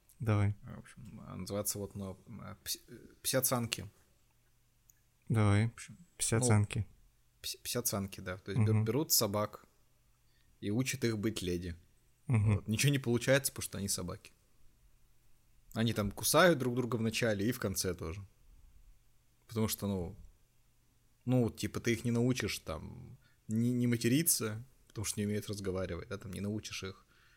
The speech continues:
Speaker 2: там, не знаю, простить их родителей, потому что у них нет причинно-следственных связей вообще, и, и там максимум их подстричь можно красиво всех.
Speaker 1: Ну и платьишки
Speaker 2: Вот.
Speaker 1: красивые можно подобрать.
Speaker 2: Да, чтобы такие, вот пришла к нам собака сутулая,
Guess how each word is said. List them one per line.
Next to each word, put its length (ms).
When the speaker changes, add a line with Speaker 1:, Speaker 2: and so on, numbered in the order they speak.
Speaker 2:
там, 160
не 80
знаю, 280
простить 400
их 100
родителей, 440
потому 300
что 260
у 40
них 220
нет 140
причинно-следственных 640
связей 380
вообще, 360
и, 220
и 20
там 160
максимум 340
их 60
подстричь 400
можно 220
красиво 440
всех. 320
Speaker 1:
Ну 280
и 40
платьишки 520
Speaker 2:
Вот. 80
Speaker 1:
красивые 400
можно 320
подобрать. 460
Speaker 2:
Да, 220
чтобы 200
такие, 220
вот 180
пришла 300
к 80
нам 100
собака 340
сутулая, 520